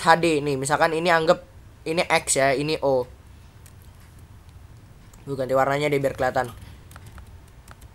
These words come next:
Ini X, ini O, ya kan? Nah, X O ini bakal panjangnya setengah dari H D,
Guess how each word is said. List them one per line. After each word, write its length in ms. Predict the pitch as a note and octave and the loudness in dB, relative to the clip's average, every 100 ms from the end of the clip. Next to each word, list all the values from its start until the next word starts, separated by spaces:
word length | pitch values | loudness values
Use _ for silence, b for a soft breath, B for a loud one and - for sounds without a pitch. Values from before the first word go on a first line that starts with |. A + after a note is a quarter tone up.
| - | -8
Ini 240 | D3 E3 - | -2 0 4
X, 480 | E3+ F3+ - - | 4 4 2 -2
ini 240 | E3+ E3 F3 | -4 -2 2
O, 320 | D#3+ C#3+ C#3 - | 4 2 0 -8
ya 80 | C3 | 0
kan? 240 | C#3+ D#3+ - - - - - - | 2 2 -4 -20 -20 -20 -20 -4
Nah, 320 | D3+ C#3 B2+ - - - - b b b b b b - - | 2 2 0 -10 -20 -18 -20 b b b b b b -6 2
X 320 | F3 - - | 2 2 2
O 240 | F3+ G3 | 8 8
ini 240 | F#3+ G3+ A3+ | 8 6 8
bakal 320 | G#3+ G#3+ G#3 | 8 8 8
panjangnya 320 | F#3+ F3+ F#3+ | 6 6 2
setengah 320 | G3+ F#3 F#3+ | 2 4 6
dari 160 | F3+ F3+ | 8 6
H 160 | F3 D3 | 4 2
D, 400 | D3+ F#3+ G#3+ | 4 4 4